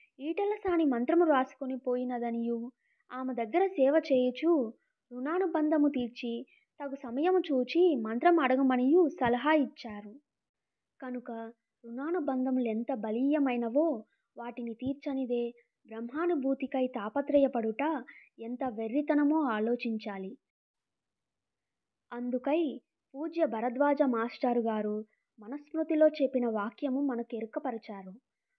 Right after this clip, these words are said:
"రుణానుబంధాలు, వాగ్దానాలు, బాధ్యతలు, చేసిన ప్రమాణాలు తీరనిదే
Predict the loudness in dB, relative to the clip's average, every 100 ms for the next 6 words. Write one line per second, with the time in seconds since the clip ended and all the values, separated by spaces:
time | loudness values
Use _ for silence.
0 | -14 -8 -4 -2 -2 -2 0 0 0 -2
1 | -4 _ _ -14 -10 -8 -4 -2 -2 -2
2 | -2 -2 -2 -2 2 4 4 2 0 -2
3 | _ _ _ -6 -4 -2 -2 -2 -2 0
4 | 0 2 0 0 0 0 2 4 4 2
5 | -2